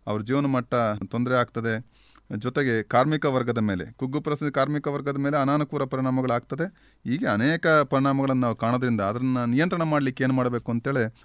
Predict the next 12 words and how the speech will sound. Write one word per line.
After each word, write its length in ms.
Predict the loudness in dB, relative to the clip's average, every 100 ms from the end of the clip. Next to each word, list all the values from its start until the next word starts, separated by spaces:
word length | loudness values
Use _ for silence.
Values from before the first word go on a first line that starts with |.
| _
ಹಲವಾರು 360 | 0 4 4 2
ಚೀಪ್ 280 | 0 -4 0
ಮನಿ 160 | 0
ಪಾಲಿಸಿ, 380 | 2 0 0 0
ಹಲವಾರು 420 | 0 2 2 0
ಕ್ರಮ, 260 | -2 0 0
ಅಗ್ಗದ 240 | 2 2
ಹಣಕಾಸು 440 | 4 4 2 0 2
ನೀತಿಯನ್ನು 340 | 2 2 2
ಜಾರಿಗೆ 320 | 4 2 0
ತರೋದ್ರ 300 | 0 -2 0
ಮೂಲಕ, 340 | 0 0 -2